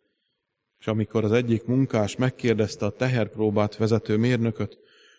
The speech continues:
hogy maga össze akarja omlasztani a hidat, akkor a mérnök hidegvérrel válaszolta: "Nem,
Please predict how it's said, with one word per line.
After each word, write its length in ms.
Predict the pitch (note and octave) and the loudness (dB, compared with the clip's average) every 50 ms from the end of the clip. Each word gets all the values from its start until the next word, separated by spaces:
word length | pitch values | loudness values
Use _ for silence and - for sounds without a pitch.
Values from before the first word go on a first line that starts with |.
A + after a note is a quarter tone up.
| _ _ _ | _ _ _
hogy 120 | - G2+ G2 | -12 -8 -2
maga 260 | - A#2 A2+ G#2+ G#2 - | 0 0 2 2 0 -2
össze 320 | - A#2+ A#2+ - - - B2+ | -2 -4 -4 -2 0 0 0
akarja 420 | B2 A#2+ - B2+ A#2+ A#2 A2+ G#2 | 2 2 0 0 2 2 2 0
omlasztani 640 | - - A2+ A2 A#2+ A2+ A#2+ A#2 - - A#2+ G#2+ G#2 | 0 0 0 0 2 0 0 -2 -2 -2 0 0 0
a 60 | G2 | 0
hidat, 520 | F#2+ F2+ G#2 G#2 G2+ A#2 G#2+ - - - - _ _ _ _ _ _ _ _ _ _ _ _ | 0 -2 -2 0 2 0 0 0 -6 -12 -20 _ _ _ _ _ _ _ _ _ _ _ _
akkor 280 | - A#2+ - - A#2 A2 | -6 -4 -2 0 0 2
a 60 | A2 | 4
mérnök 480 | A#2 A#2+ B2+ B2+ B2 A#2+ B2 B2 A#2+ | 4 4 4 2 2 0 0 -2 -2
hidegvérrel 840 | - - - C#3 B2 B2 A2 G#2 G2 G2 G2+ G2+ G2+ G2 G2 G2 G2 | -4 -4 -2 -2 0 0 0 -2 -2 -2 -2 -2 -2 -2 -4 -4 -2
válaszolta: 800 | G#2 A2 A2 G#2 G#2 G2+ - - G#2+ G2 F#2+ - G2 F#2+ - _ _ _ _ _ _ _ _ | -2 -2 -2 -2 -2 -2 -4 -4 -4 -4 -4 -4 -6 -8 -8 _ _ _ _ _ _ _ _
"Nem, 340 | - B2+ B2 A2 G2 F2+ F2+ | 0 2 2 2 2 -2 -6